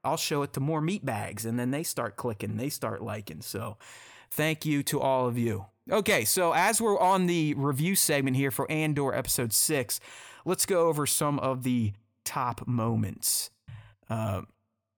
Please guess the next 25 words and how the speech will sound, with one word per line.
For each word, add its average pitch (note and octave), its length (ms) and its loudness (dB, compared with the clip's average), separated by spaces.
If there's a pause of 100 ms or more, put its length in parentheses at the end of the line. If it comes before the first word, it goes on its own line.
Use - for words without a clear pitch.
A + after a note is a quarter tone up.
(360)
Nick, E3+ 220 2
I F3+ 100 4
kinda F3 300 2
already D3 260 2
talked C#3+ 340 -2
about A#2 260 -2
this A#2 200 -2
one, A2+ 180 -2
but A2 140 -4
the B2+ 80 -4
whole, E3+ 520 0 (760)
just G#3 180 2
listening G3 720 4
to C#3+ 840 4 (600)
Jay E3 320 4
Hold E3 760 2 (140)
and C#3+ 340 0
the, C3 340 2
the C3 180 -2
engineer, C#3+ 840 0 (120)
specifically E3+ 560 -2
Jay D3 300 0
Hold, B2+ 420 0
talk D3+ 320 0
about B2+ 520 2